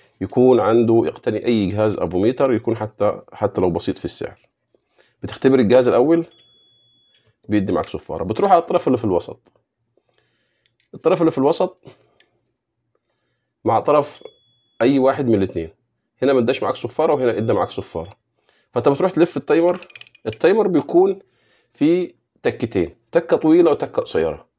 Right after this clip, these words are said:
التكة الطويلة بتكون هي الطرف اللي هيديك في التكة الطويلة توصيل، هو اللي هيكون رايح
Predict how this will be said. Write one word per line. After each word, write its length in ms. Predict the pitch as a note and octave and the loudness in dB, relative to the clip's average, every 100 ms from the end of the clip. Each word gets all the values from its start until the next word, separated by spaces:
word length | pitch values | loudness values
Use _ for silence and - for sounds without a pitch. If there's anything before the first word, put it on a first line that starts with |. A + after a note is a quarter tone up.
| - | -18
التكة 340 | A2 F3+ F#3 E3+ | -4 -2 0 0
الطويلة 340 | D3+ D#3 E3+ | 4 4 4
بتكون 340 | C3+ - D3 | 2 0 -2
هي 260 | C#3 D3 C#3 | 0 0 -2
الطرف 540 | - G#2+ - C3+ - | -4 -4 -2 -2 -2
اللي 220 | A2 G2+ G#2 | -2 -2 -2
هيديك 500 | G2+ G2+ A2+ B2+ - | -2 -2 0 -4 -6
في 60 | - | -8
التكة 320 | - C3+ - | -6 -4 -2
الطويلة 280 | - B2 A#2 | 2 2 4
توصيل، 440 | A2 - D3 F3+ | 0 0 -2 0
هو 200 | D3 D3 | 0 2
اللي 120 | B2 | 2
هيكون 300 | A2 G#2+ B2+ | -2 -4 0
رايح 380 | A#2+ C3 B2+ - | 2 2 0 -6